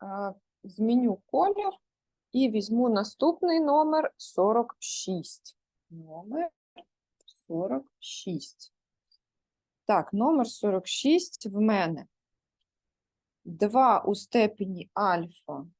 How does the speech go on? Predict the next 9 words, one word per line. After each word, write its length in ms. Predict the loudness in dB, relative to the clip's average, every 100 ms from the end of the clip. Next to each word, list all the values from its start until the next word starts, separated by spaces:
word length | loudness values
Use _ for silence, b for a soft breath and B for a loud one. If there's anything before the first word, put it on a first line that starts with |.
| _ _ _ -12
дорівнює 960 | -2 0 2 0 -2 -8 -8 -8 -10 -10
три. 540 | -10 -8 -2 -2 -2 -6 _ _ _ _ _ _ -6
Мені 280 | 2 2 2
потрібно 640 | 0 -4 0 0 2 0
знайти 520 | -2 -4 -2 2 2
чотири 540 | 2 -4 -2 2 2 2
в 60 |
степені 680 | -2 0 0 0 -4 -4 -6 -2
альфа 680 | 0 2 0 0 -2 -2